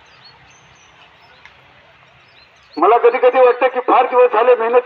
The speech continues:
कर-, करणारे लोक आम्ही, तर कधी वाटतं की फार दिवस, आठवड्यातून एक दिवस चिकन ताणून खावं, बरोबर ना?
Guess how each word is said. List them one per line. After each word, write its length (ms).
कर-, 120
करणारे 480
लोक 220
आम्ही, 220
तर 40
कधी 220
वाटतं 280
की 220
फार 320
दिवस, 160
आठवड्यातून 460
एक 100
दिवस 140
चिकन 240
ताणून 260
खावं, 280
बरोबर 280
ना? 140